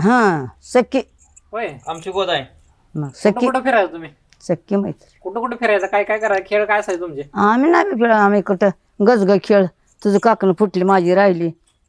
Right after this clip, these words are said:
Speaker 1: मग तुझी मनान फोड फुटते ते, असं आपलं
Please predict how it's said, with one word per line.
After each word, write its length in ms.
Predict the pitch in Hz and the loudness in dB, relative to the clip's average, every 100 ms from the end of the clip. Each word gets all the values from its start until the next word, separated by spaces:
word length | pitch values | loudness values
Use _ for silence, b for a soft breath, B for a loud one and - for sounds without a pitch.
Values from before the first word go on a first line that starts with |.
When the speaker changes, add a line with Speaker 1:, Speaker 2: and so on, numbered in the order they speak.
| _ 202 | _ -2
Speaker 1:
मग 140 | 196 - | -2 0
तुझी 160 | 254 | -2
मनान 320 | 262 262 294 277 | 0 0 0 0
फोड 260 | - 165 - | 0 0 -2
फुटते 340 | 196 180 160 156 | -8 -6 -6 -6
ते, 340 | 151 147 - 160 | -8 -10 -12 -10
असं 220 | 160 - | -10 -8
आपलं 300 | 175 - | -10 -10